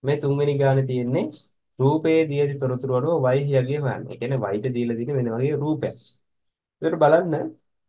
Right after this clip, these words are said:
y කියන්නේ මෙන්න මෙතන ඉන්න කෝණය. මේ පැත්තේ තියෙන අංශක පනහ. එතකොට මේ තියෙන්නේ සරල රේඛාවක්නේ. එතකොට දැන් මොකද්ද මෙතනදී පාවිච්චි වෙලා තියෙන්නේ? සරල රේඛාවක් මත බද්ධ කෝණය නේ. එහෙම නැත්නම් සරල රේඛාවක් මත පිහිටි කෝණ කියන එක.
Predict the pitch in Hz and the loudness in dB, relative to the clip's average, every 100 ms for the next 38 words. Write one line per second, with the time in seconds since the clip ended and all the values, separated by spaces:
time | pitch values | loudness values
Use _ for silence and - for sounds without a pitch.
0 | _ _ - 117 135 151 160 160 185 175 | _ _ -2 2 4 2 2 2 2 -2
1 | 170 151 131 147 147 175 175 147 107 - | -2 0 2 0 0 -2 0 0 0 -4
2 | _ _ _ 120 127 147 165 170 160 147 | _ _ _ -2 0 0 -2 -2 -6 -4
3 | 175 165 156 165 180 - 151 175 151 - | 0 0 -2 -6 -6 -4 -2 0 -2 -12
4 | _ _ _ _ _ _ _ - 139 170 | _ _ _ _ _ _ _ -8 -4 0
5 | 170 135 151 160 160 190 247 - 143 151 | 2 2 2 0 -2 -2 -4 -2 -2 0
6 | 165 165 165 160 165 165 160 165 - _ | 0 0 -2 2 2 2 0 -6 -10 _
7 | 113 120 120 123 117 131 131 131 131 131 | -4 0 0 0 0 0 0 0 0 -2
8 | 131 127 123 131 131 127 131 131 131 - | 0 0 0 0 0 0 2 0 -2 -8
9 | _ _ _ _ - 107 101 107 107 104 | _ _ _ _ -4 0 0 2 0 0
10 | 104 107 104 104 104 104 104 139 123 120 | 0 0 0 0 -2 -6 -2 0 0 0
11 | 131 127 107 95 107 101 98 95 123 127 | -2 0 -4 -4 -6 -6 -10 -6 -6 -2
12 | 104 104 107 110 107 110 107 110 107 107 | -2 -2 0 0 0 0 0 -2 -4 -8
13 | - - 120 127 160 156 156 156 135 107 | -8 -6 -6 -4 -4 0 2 2 0 -2
14 | 90 | -4